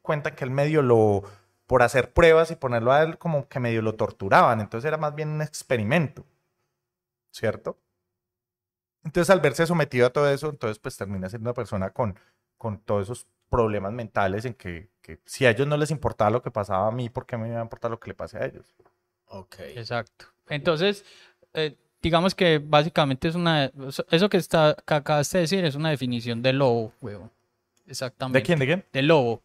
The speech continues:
Speaker 1: Lobo, ok, de D C.
Speaker 3: Sí, pues, pues un man que le importa un culo todo y que simplemente al día que quiere matar gente, mata gente. Y el día que quiere ayudarle a un héroe, lo ayuda.
Speaker 1: ¿Y cuál es la diferencia entonces entre Lobo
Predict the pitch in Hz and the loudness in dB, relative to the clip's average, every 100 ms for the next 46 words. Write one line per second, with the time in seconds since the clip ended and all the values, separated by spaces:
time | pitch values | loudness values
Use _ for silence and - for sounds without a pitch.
0 | - 135 139 90 - 110 135 110 107 104 | 0 4 4 4 -4 -4 -2 0 0 0
1 | 104 123 82 _ _ - 131 117 135 _ | -2 -6 -6 _ _ -8 -6 -6 -8 _
2 | 175 160 - - 156 127 131 131 147 127 | 0 0 -2 -8 -8 -4 -4 -4 -6 -8
3 | 120 110 127 127 151 127 131 - 123 113 | -8 -10 -10 -10 -8 -6 -4 -2 -2 -2
4 | 117 123 _ 127 - 117 123 117 127 131 | -6 -10 _ -14 -8 -6 -6 -8 -6 -4
5 | 139 135 143 139 135 127 123 131 131 - | -4 -6 -6 -2 -2 -2 -4 -4 -6 -4
6 | 120 139 143 139 _ 135 117 131 117 151 | -2 -2 -2 -4 _ -8 -6 -2 -2 -2
7 | 180 160 123 - 120 139 127 117 110 110 | -4 -4 -6 -4 -4 -4 -6 -8 -12 -12
8 | - - - 147 143 147 151 151 - 135 | -16 -16 0 2 4 4 4 2 -2 0
9 | 139 143 135 123 127 139 147 147 147 147 | 0 0 0 0 -2 -4 -2 -2 -2 -4
10 | 151 175 180 135 117 113 113 113 110 107 | -2 -2 0 -2 -2 -4 -4 -4 -8 2
11 | 170 156 151 165 175 156 127 123 139 147 | 2 6 6 6 6 4 2 0 -2 0
12 | 147 147 131 113 113 113 123 120 117 123 | 0 0 -2 0 2 6 6 6 6 4
13 | 123 | 0